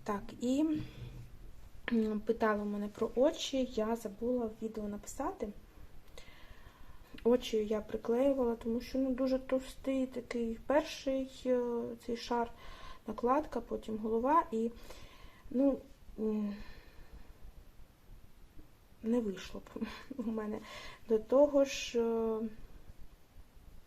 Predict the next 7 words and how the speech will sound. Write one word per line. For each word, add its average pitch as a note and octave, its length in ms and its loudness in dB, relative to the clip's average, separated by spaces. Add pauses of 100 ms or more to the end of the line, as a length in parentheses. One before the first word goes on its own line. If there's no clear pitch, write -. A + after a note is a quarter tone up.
(300)
е, A3 100 2
до G#3 140 0
того A#3+ 360 -2
ж, - 240 -6
воно, G3+ 520 -4 (680)
мені G#3+ 220 0
здається, G#3 800 0